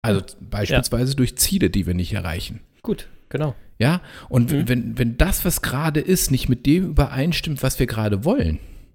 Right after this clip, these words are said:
Speaker 1: dann geraten wir eben automatisch in Spannung und fühlen uns gestresst. Das ist eine ganz einfache Gesetzmäßigkeit. Wenn das, was gerade ist, nicht mit dem übereinstimmt, was wir gerade wollen,
Speaker 2: Ja.
Speaker 1: dann geraten wir in Stress.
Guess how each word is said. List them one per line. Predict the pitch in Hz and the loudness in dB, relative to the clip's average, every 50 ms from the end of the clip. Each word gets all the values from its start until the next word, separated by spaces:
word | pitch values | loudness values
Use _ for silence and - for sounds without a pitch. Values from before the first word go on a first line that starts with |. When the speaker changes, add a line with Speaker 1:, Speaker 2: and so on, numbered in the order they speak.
| _ _ _ _ _ _ _ _ _ _ _ _ _ _ _ | _ _ _ _ _ _ _ _ _ _ _ _ _ _ _
Speaker 1:
dann | - 101 98 | -2 -2 0
geraten | 98 104 92 104 107 123 139 - - 151 | 0 -2 -2 -2 -2 -2 -4 -4 -4 -4
wir | 143 - | -4 -2
eben | 139 143 135 131 | -2 -2 -2 -2
automatisch | - 101 117 127 - 135 135 131 123 131 127 139 127 - - | -4 -4 -4 -2 0 0 0 0 0 -2 -2 -2 -4 -2 -4
in | 104 | -4
Spannung | - - - - 101 104 123 151 160 | -4 0 0 2 2 2 2 0 0
und | 156 131 | -2 -4
fühlen | - - - 113 104 | -2 2 2 2 2
uns | 107 110 - | 2 -2 -4
gestresst. | - 135 - - - 135 110 104 - - - - - - - - - - - | -4 -6 -4 -4 -2 -2 -2 -2 -4 -6 -10 -16 -18 -20 -20 -20 -18 -18 -14
Das | - - | -10 2
ist | - | 2
eine | 131 | 4
ganz | 117 139 156 - | 4 4 2 2
einfache | - - 151 160 143 156 156 151 | 0 2 2 4 4 4 4 4
Gesetzmäßigkeit. | 139 131 143 131 - - 98 90 - - - - 101 87 82 - - - - _ _ _ _ _ _ _ _ _ _ | 4 4 4 2 2 2 0 0 0 -4 -6 -4 -2 -2 -2 -4 -8 -18 -20 _ _ _ _ _ _ _ _ _ _
Wenn | - 101 98 - | -4 -4 0 2
das, | - 151 170 - - - | 2 2 2 0 -2 -2
was | 123 - - | -4 -2 -2
gerade | - 113 101 101 90 92 | -2 0 0 0 0 0
ist, | - 175 180 - - - | 2 2 0 0 2 0
nicht | 143 151 - - 151 | 0 -2 -2 -2 -4
mit | 135 - | 0 2
dem | 135 131 131 | 2 2 2
übereinstimmt, | 120 - - - - 120 120 120 - - 120 117 - | 2 0 0 0 0 -2 -2 -2 -2 -4 -4 -4 -2
was | 117 107 - - | -4 -6 -2 -4
wir | 117 | -4
gerade | - 92 90 92 95 92 90 85 | -4 -4 -6 -4 -4 -4 -4 -4
wollen, | 90 87 85 85 82 - - - _ - - - | -2 0 0 0 -2 -4 -10 -18 _ -18 -10 -4
Speaker 2:
Ja. | 127 123 127 - _ _ _ _ _ _ _ _ _ _ _ _ | -4 -4 -4 -6 _ _ _ _ _ _ _ _ _ _ _ _
Speaker 1:
dann | - 101 92 | 0 2 2
geraten | 101 95 - 95 101 - - 101 | 2 2 2 0 0 0 2 0
wir | 95 | 0
in | 92 | 0
Stress. | - - - - 82 78 - - | -2 -2 -2 -2 -2 -2 -6 -8